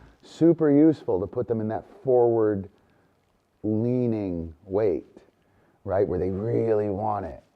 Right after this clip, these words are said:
I'll take, I'll suffer the poor weight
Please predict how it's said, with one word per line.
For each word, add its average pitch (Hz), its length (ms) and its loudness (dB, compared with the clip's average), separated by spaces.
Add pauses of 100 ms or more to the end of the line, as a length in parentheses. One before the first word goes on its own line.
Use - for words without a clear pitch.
(320)
I'll 98 160 0
take, - 680 0
I'll 90 180 -6
suffer 104 880 -2 (1900)
the 104 140 0
poor 123 440 6
weight 120 560 4